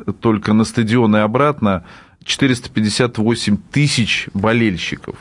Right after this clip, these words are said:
вот за шесть матчей чемпионата мира по футболу. В целом система справилась, и ещё раз подчеркну, что планомерная системная работа, э, позволила, ну, добиться таких результатов.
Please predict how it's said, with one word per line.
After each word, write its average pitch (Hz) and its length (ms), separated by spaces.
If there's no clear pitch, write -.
вот 87 260
за 95 340
шесть - 260
матчей 117 320
чемпионата 90 540
мира 90 160
по 82 160
футболу. - 560
В - 80
целом 143 380
система 123 480
справилась, 147 920
и 113 80
ещё 110 300
раз 123 160
подчеркну, 113 580
что 104 400
планомерная 113 800
системная 92 600
работа, 113 600
э, 98 680
позволила, 101 600
ну, 113 140
добиться 98 500
таких - 380
результатов. 85 560